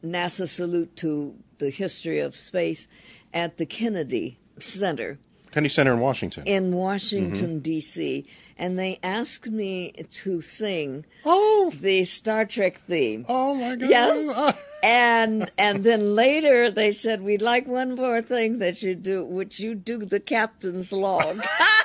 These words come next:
Speaker 1: <laughs> And then come out and sing to a twenty-five piece, uh, symphony orchestra,
Speaker 2: Oh.
Speaker 1: uh... conducted by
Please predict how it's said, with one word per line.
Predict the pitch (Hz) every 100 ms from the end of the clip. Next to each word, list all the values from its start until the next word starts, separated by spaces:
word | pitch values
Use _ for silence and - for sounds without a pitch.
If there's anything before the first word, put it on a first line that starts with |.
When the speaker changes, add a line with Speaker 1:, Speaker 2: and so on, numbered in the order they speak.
| -
Speaker 1:
<laughs> | 226 - - 135 240 339 - - 233 - _ _ - _ _ - 202 - _ - 175 _ - - - 302 - 247 269 - -
And | 247 285 285 262
then | 302 330
come | 339 403 285
out | 285 269 262
and | 233 220
sing | 247 - 269 240 254
to | 311 196
a | 180
twenty-five | - 427 330 320 - 277 262 240 220 - - - - - _
piece, | - 294 320 - - - - - -
uh, | 220 220 214
symphony | - 339 349 440 320 285 277
orchestra, | 233 233 220 233 135 160 185
Speaker 2:
Oh. | 185 190 190 202 214 226
Speaker 1:
uh... | 220 254
conducted | 269 247 277 311 - 294 269
by | 202 240 240 226 208 -